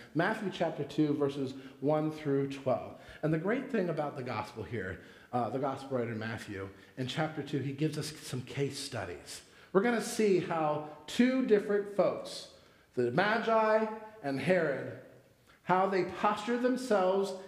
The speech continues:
in hearing the invitation, God's call across the cosmos that something's gonna happen.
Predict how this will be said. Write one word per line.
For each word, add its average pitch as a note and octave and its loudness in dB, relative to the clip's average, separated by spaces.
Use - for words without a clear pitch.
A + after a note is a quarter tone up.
in D3+ 0
hearing A#3 2
the E3 4
invitation, A3 2
God's E3 0
call G#3+ 2
across G#3 0
the G3 -2
cosmos F#3 2
that - -8
something's F#3 -4
gonna F3 2
happen. C#3 -2